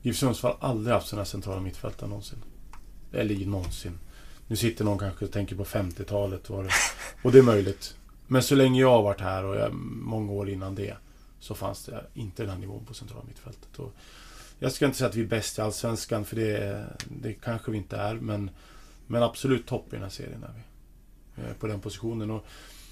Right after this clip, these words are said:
Speaker 1: det är en sån viktig del, för att vart är i plan vi vill spela? Ja, vi vill gärna spela centralt i plan.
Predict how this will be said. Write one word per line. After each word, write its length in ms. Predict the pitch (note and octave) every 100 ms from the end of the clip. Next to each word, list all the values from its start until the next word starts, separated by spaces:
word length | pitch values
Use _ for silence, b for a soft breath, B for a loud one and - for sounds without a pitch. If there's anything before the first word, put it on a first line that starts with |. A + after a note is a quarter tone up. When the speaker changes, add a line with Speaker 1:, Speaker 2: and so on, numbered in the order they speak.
| B B -
Speaker 1:
det 220 | A2 B2
är 40 | E3
en 80 |
sån 180 | E3+ D#3
viktig 500 | C3+ E3+ - - C3
del, 200 | C3 D#3+
för 140 | - B2
att 120 | -
vart 260 | B2 D3 -
är 300 | C#3+ D3+ C3+
i 80 |
plan 280 | A2+ B2+ A#2+
vi 100 | A2+
vill 120 | G#2+ G#2
spela? 400 | - A#2 C#3 C3 - - -
Ja, 100 | B2
vi 120 | A#2
vill 240 | A#2 A#2 A2+
gärna 420 | C#3+ A2 G#2+ A2+
spela 320 | - A#2 G#2
centralt 560 | - G#2+ - - - -
i 20 |
plan. 380 | - C3+ A#2+